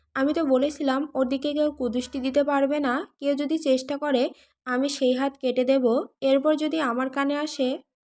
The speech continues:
ইসাবেলা সম্পর্কে একটি তুচ্ছ শব্দ কেউ বলেছে কিংবা তার নামে খারাপ মন্তব্য করেছে,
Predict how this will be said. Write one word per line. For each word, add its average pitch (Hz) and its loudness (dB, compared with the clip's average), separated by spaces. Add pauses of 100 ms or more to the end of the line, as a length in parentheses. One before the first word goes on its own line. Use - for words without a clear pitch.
(260)
ইসাবেলা 302 2
সম্পর্কে 311 0
একটি 320 -4
তুচ্ছ 262 -4
শব্দ 294 2
কেউ 269 0
বলেছে 277 0
কিংবা 285 -2
তার 269 0
নামে 285 0
খারাপ 233 -4
মন্তব্য 269 0
করেছে, 285 -2